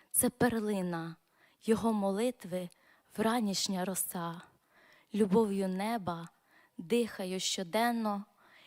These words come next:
якби її не стало, задихнусь. Любов Христа — моє благословення, ім'я величне в неї — це Ісус.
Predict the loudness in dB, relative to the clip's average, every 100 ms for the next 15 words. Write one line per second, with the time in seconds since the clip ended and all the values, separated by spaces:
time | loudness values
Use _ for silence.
0 | 0 2 4 6 6 6 6 6 6 6
1 | 4 2 2 2 0 -4 -10 _ _ -2
2 | 4 4 4 0 0 0 -2 -6 -10 -12
3 | _ _ _ _ _ -2 -2 0 0 -2
4 | -6 -4 -4 -2 -2 -2 -6 -14 -20 -20
5 | -18 -2 0 2 0 0 0 2 2 2
6 | -2 -2 -4 -4 -6 -8 -12 _ _ _
7 | _ -6 -2 0 0 -2 -2 -6 -6 -6
8 | -6 -6 -4 -4 -4 -6 -8 -12 _ _
9 | _ -2 0 2 2 0 0 -2 -4 -4
10 | -6 -10